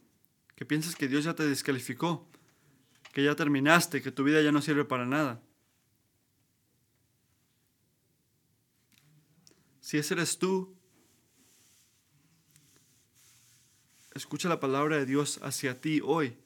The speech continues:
El propósito del Señor para tu vida no cambia porque hay pecado en tu vida.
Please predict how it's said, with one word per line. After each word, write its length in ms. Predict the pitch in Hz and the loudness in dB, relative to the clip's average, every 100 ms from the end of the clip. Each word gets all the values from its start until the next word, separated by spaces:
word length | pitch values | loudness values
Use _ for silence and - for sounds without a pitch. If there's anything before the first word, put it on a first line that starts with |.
| _ _ _ _ _ - _ _ _ _ _ _ _ _ _ _ - _ | _ _ _ _ _ -20 _ _ _ _ _ _ _ _ _ _ -20 _
El 100 | 139 | -10
propósito 920 | 139 131 - 165 185 - 135 156 160 - _ _ | -4 -6 -4 -2 0 -2 -2 -4 -4 -10 _ _
del 140 | 135 | -8
Señor 500 | 127 131 127 139 165 - _ _ _ _ _ - | -6 -6 -2 -2 -4 -12 _ _ _ _ _ -4
para 200 | 147 156 | -4 -2
tu 160 | 147 | -2
vida 400 | 156 180 127 120 - _ _ _ _ _ _ _ _ _ _ | -2 -4 -6 -10 -14 _ _ _ _ _ _ _ _ _ _
no 260 | 139 139 135 | -8 -8 -6
cambia 640 | 151 160 165 131 123 127 - _ _ _ _ _ _ _ _ _ | 0 0 0 -2 -4 -6 -12 _ _ _ _ _ _ _ _ _
porque 240 | 143 - | -6 -2
hay 60 | 143 | -2
pecado 480 | 143 143 151 156 139 | -2 0 2 4 2
en 100 | 123 | -2
tu 120 | 117 | -8
vida. 280 | 113 92 | -8 -10